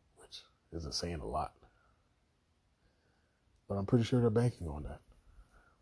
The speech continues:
We'll see. Let's talk about trailers. Blue Beetle. Trailer on YouTube.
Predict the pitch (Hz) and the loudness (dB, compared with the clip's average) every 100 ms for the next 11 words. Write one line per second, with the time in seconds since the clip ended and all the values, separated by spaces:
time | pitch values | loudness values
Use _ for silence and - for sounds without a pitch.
0 | _ _ _ _ _ - _ _ - - | _ _ _ _ _ -20 _ _ -20 -20
1 | - - - - - - 98 117 156 135 | -20 -18 -18 -18 -20 -2 0 2 0 -2
2 | - _ - - - - - - - - | -6 _ -20 -20 -20 -20 -20 -20 -20 -20
3 | - - - - _ _ - - - - | -20 -20 -20 -20 _ _ -20 -20 -20 -20
4 | - - - - 104 98 110 110 120 113 | -20 -20 -18 -4 -2 2 0 2 2 2
5 | 98 - - - - - - _ - - | 0 -6 -18 -18 -18 -20 -20 _ -20 -20
6 | _ _ 104 107 107 107 98 92 _ - | _ _ 0 4 4 4 2 -6 _ -20
7 | _ _ _ - - - - - 104 104 | _ _ _ -20 -16 -14 -4 0 4 4
8 | 104 104 104 107 104 113 107 104 | 4 4 4 4 6 4 4 2